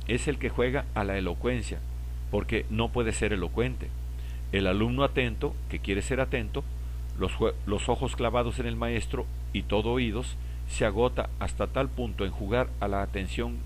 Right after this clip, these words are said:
que acaba por no escuchar nada. Perpetuamente ausente de mi cuerpo, de mis actos, soy,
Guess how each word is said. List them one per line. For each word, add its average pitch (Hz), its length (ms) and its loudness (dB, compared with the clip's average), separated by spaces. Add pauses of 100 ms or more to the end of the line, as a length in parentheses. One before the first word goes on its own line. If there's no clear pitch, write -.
que - 80 0
acaba 107 400 0 (140)
por 104 100 -2
no 101 80 -2
escuchar 107 460 -2
nada. 82 260 -2 (920)
Perpetuamente 135 920 0 (160)
ausente 98 680 -2 (260)
de 98 100 -2
mi 92 120 -2
cuerpo, 135 460 0 (220)
de 101 100 -2
mis 98 220 -4
actos, 127 480 -2 (280)
soy, 104 380 2